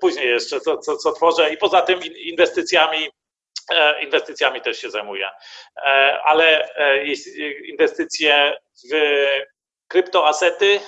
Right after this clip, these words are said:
e, tudzież nie w kryptoasety, w, e, w asety wirtualne, zaraz powiem, co, co mam na myśli, i oprócz tego, czy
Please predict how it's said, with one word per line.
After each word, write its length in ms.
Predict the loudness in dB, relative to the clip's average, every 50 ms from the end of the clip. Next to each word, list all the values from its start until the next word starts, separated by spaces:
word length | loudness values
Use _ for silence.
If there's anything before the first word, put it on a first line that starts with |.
| -18 -20 -16 _ -2
e, 160 | 0 0 0
tudzież 360 | 0 -2 -4 -2 -2 -2 0
nie 100 | 0 -2
w 40 | -2 0
kryptoasety, 680 | -4 -4 -2 -2 -4 -4 -4 -6 -8 -8 -10 -12 -12
w, 240 | _ _ -18 -10 -6
e, 400 | -2 0 2 2 2 2 0 -2 -6 -8
w 40 | -2 -2
asety 840 | -2 0 2 0 0 0 0 0 0 0 2 2 2 0 0 -2 -8 _ _ _ _ _ _ -2
wirtualne, 680 | 0 0 0 0 0 2 4 4 4 2 2 -2 0
zaraz 260 | 2 2 2 2 2 0
powiem, 240 | -2 -2 -2 -4 -4
co, 160 | -2 -2 -2
co 120 | -2 -2
mam 160 | -2 -2 0
na 80 | -2 -4
myśli, 500 | -4 -4 -6 -6 -4 -2 -2 -2 -4 -8 _ _ -10
i 260 | -6 -4 -2 -2 -4 -4 0
oprócz 400 | 0 0 0 0 -6 -8 -6 -2 2
tego, 320 | 2 2 4 4 2 0 0
czy 60 | 0